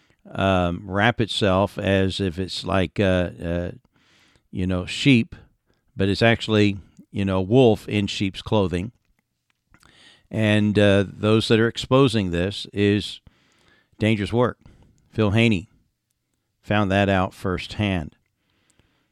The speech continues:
And, uh, my prayers and sympathies go out to the family as the government i-, is, seems to successfully covering up the truth,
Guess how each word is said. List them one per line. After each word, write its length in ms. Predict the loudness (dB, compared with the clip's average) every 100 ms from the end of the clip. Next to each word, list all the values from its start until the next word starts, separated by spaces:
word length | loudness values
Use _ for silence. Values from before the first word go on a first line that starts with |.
| _ -10
And, 500 | -4 -2 0 -2 -2
uh, 160 | -2 -2
my 400 | -2 -2 -2 -6 -6
prayers 520 | 2 4 4 0 -8 -20 _ _ -10
and 200 | -8 -4
sympathies 720 | 0 0 0 -2 -2 -6 -16 _ _ _ _ _ 0
go 120 | 2
out 180 | 2 0
to 100 | -6
the 60 |
family 480 | -2 0 0 -2 -8 _ _ _ _ _ _ _ _ _ _ -2
as 240 | -2 0
the 60 | 2
government 480 | 4 4 2 0 -4
i-, 240 | -6 -6 -2
is, 420 | 2 2 0 -6 -6
seems 320 | -2 -2 -2
to 160 | -4 -6
successfully 920 | -6 -6 2 2 2 -2 -2 -2 -4 _ _ _ _ _ _ -4
covering 800 | 4 4 4 0 0 -2 -4 -8 _ 0
up 340 | 4 4 0 -8 _
the 160 | -8 -8
truth, 580 | -6 -2 0 -2 -8